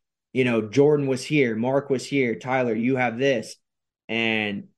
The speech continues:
uh, like, "Tyler, your, your percentages were low. Like, you need to be picking it up next week." Like, there's those kind of things. And so there's a, an accountability there as well. And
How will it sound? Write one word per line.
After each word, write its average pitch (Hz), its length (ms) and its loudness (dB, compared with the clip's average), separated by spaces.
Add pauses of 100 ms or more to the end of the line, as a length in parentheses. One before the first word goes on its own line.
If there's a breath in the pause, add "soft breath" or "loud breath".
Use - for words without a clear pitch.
uh, 107 320 0
like, 104 220 -2
"Tyler, 131 320 2
your, 123 180 2
your 123 160 -2
percentages 135 540 -2
were 123 80 -2
low. 139 220 2
Like, 113 180 -4
you 135 100 0
need 143 80 2
to 131 60 -2
be 120 140 -4
picking 127 280 -4
it 110 100 -2
up 135 180 -2
next 110 260 -6
week." 104 260 -4
Like, 120 160 0
there's 190 240 4
those 190 220 4
kind 175 180 0
of 147 100 -4
things. 160 360 0
And 127 220 -4 (200 loud breath)
so - 140 4
there's 156 240 4
a, 127 200 2
an 123 100 -4
accountability 151 760 2
there 110 320 -2
as 110 160 -4
well. 123 460 2 (1200 loud breath)
And 135 560 2